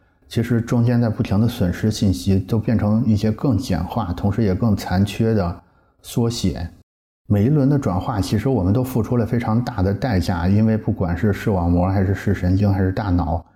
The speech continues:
其实都是很难进化出来的，就像开头那个例子说的一样。但是这么大的代价，我们只是在不停地缩写这个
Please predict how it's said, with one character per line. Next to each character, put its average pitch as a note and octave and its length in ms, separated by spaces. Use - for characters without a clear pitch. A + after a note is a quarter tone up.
其 - 160
实 A2 160
都 A2 140
是 B2+ 100
很 F2 260
难 E2 160
进 G2 220
化 E2 220
出 - 160
来 E2 160
的， F2 120
就 G#2 140
像 F#2+ 260
开 G#2 160
头 F#2+ 180
那 F#2+ 80
个 G2 120
例 G#2+ 180
子 F2 160
说 G2+ 260
的 G2+ 100
一 F2 120
样。 E2+ 200
但 A#2+ 160
是 B2+ 80
这 C3 140
么 G#2+ 200
大 A#2+ 220
的 G2+ 100
代 G#2+ 220
价， G2+ 200
我 F2+ 60
们 F#2+ 180
只 F#2 140
是 F#2+ 100
在 A2 140
不 G#2 160
停 F#2+ 220
地 G#2 100
缩 B2 300
写 F2 360
这 G2 140
个 F2+ 260